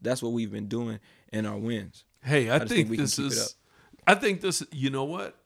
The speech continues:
Speaker 2: Um, I think the offense has played two great game, three great games in a row.
Speaker 1: Yeah.
Speaker 2: And I think wisely, and I'm gonna, I'm gonna say, uh, uh, uh, let me ask you the question. What do you think, where does the coaching come in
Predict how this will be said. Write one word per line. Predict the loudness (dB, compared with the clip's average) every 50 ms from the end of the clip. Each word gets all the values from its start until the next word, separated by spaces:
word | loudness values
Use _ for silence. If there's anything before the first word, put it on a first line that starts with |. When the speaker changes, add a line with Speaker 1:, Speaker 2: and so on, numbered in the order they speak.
| _ _ -4
Speaker 2:
Um, | -2 -2 -2 -4 -4 -8 -10 -10 _ -6
I | -6
think | -4 -2 -2 -2 -2 -2 -4 -8 -16 _ _ _ _ -6 -2
the | 0 2
offense | 4 4 2 2 0 -2 -6 -8 -6 -8
has | -8 -10 -10
played | -12 -10 -6 -6 -4 -4 -4 -6 -8 -10 -12
two | -10 -6 -6 -6 -6 -6
great | -6 -2 0 0 2 0 0 -4
game, | -6 -6 -4 -4 -6 -8 -6 -4
three | 0 2 2 2
great | 2 0 0 0 0 0 -2 -4
games | -4 -6 -4 -4 -4 -4 -4
in | -4 -6 -4
a | -4
row. | -4 -4 -4 -6 -6 -8 -12 _ _ _ -20 -20 -20 -20 -16 -14
Speaker 1:
Yeah. | -12 -8 -6
Speaker 2:
And | -2 -2 0 -2
I | -2
think | -4 -4 -4 -4 -4 -4 -6 -10 -14
wisely, | -10 -8 -6 -6 -6 -6 -8 -10 -12 -12 -14 -16 -16 -16 -18 -20 -16 _
and | -8 -8 -6 -6
I'm | -6 -6
gonna, | -6 -6 -6 -8 -8 -8 -8
I'm | -8 -6
gonna | -6 -6 -4
say, | -4 -4 -4 -4 -4 -4 -4 -6 -8 -8 -8
uh, | -6 -4 -4 -4 -4 -4
uh, | -4 -4 -2 -4 -4 -6
uh, | -6 -6 -4 -2
let | -2 0
me | 2 2 2
ask | 2 0 0 0 -2
you | -2
the | -2 -2
question. | -4 -6 -8 -10 -10 -10 -10 -10 -10 -12 -14 -18 -18 -12
What | 2 6 6 6 8
do | 6
you | 4 2
think, | 2 2 0 -2 -2 -2 -4 -10 -12 -8
where | -8 0 4 6 6 6 6 6 4
does | 2 2 2 0 0 0 -2
the | -4 -4
coaching | -4 _ 2 6 8 8 8 8 6 0 -2 -2 -4 -6
come | -4 -4 -4 -2 -2
in | -4 -4 -4 -6 -8 -8